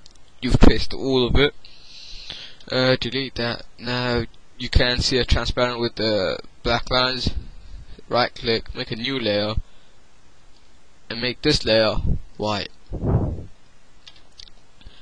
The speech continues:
Now go to your layers, right? Now see, notice how the la-, new layer is above the transparent one. Now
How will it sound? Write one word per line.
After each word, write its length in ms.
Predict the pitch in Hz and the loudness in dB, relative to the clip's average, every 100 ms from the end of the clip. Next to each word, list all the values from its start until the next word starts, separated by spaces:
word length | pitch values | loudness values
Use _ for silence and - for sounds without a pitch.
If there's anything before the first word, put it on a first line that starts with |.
| - - | -2 -2
Now 80 | 127 | 4
go 160 | 143 | 4
to 140 | 139 139 | 4 2
your 100 | 123 | 2
layers, 580 | 120 127 117 123 - - - - - - - | 4 4 4 4 6 6 6 6 6 2 -2
right? 280 | 175 208 - - - - - - - | -6 -8 -8 -14 -18 -18 -18 -18 -6
Now 180 | - 110 | -2 0
see, 440 | 113 147 151 147 - - | 2 2 2 -2 -6 -2
notice 280 | 143 139 - | 0 4 4
how 140 | 123 | 4
the 120 | 123 | 2
la-, 140 | 120 - | -4 -6
new 180 | 123 127 | -2 0
layer 240 | 123 120 117 | 2 2 2
is 140 | 113 | 0
above 300 | 113 123 117 | 0 2 2
the 80 | - | 2
transparent 640 | - 110 - 123 120 117 | 0 0 -4 -4 -4 -4
one. 260 | 120 127 - - - - - - - | -6 -4 -6 -10 -18 -18 -18 -12 -8
Now 380 | - 113 110 104 | -4 -4 -4 -6